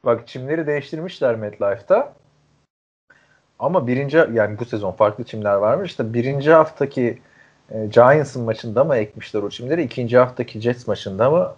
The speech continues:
Problem orada. Çünkü Giants maçında o kadar sakatlık olmadı. Yine Conner, James Conner falan sakatlandı ama bu kadar da yoktu yani.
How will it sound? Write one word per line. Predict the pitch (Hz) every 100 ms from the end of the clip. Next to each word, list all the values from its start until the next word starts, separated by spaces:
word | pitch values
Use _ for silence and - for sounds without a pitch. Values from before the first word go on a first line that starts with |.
| -
Problem | - 107 107 127 123
orada. | 120 90 78 - _ _ _
Çünkü | - 98 - 95 - _ _ _ _ _
Giants | - 123 135 127 -
maçında | 113 - 113 117 190 190 - _ _ _ _
o | 120
kadar | 120 127 123
sakatlık | 131 123 120 - -
olmadı. | 135 123 95
Yine | 92 113 110 - -
Conner, | - 113 113 - -
James | 107 107 -
Conner | 120 117
falan | 113 117 127
sakatlandı | 127 107 - - 113 135 185
ama | 196 185 107 - _ _ _ -
bu |
kadar | - 113 110 110
da | 113
yoktu | 110 107 90
yani. | 85 85